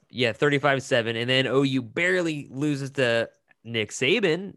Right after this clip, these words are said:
at L S U, twenty-one to fourteen, where they had a chance to tie it up, but Kejuan Jones was just too tiny to reach it in the end zone, and Jason White is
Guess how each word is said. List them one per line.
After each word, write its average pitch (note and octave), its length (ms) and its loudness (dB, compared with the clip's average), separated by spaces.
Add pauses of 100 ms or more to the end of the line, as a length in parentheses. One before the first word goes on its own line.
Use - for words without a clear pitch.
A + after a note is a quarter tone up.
at G#2+ 160 -2
L A2 200 2
S A2+ 180 -2
U, E3+ 280 0
twenty-one C3 600 -4
to A2+ 60 -8
fourteen, E3 720 -4
where B2 100 -2
they A#2 80 -4
had A#2 140 0
a G#2+ 40 0
chance F#3 420 -4
to D#3+ 80 -6
tie C#3 180 -4
it C#3+ 80 -2
up, C#3+ 140 0
but - 300 -2
Kejuan C#3+ 440 -2
Jones B2+ 260 -4
was G2+ 100 -10
just C#3 240 -2
too C#3 140 0
tiny C3 380 -2
to A2+ 80 0
reach A#2+ 240 -4
it C3 60 0
in F#2+ 60 -10
the A#2 120 -4
end A2+ 180 -4
zone, A#2 300 -2
and G#2 180 -6
Jason A#2+ 320 -2
White A2+ 300 0
is G2+ 240 -4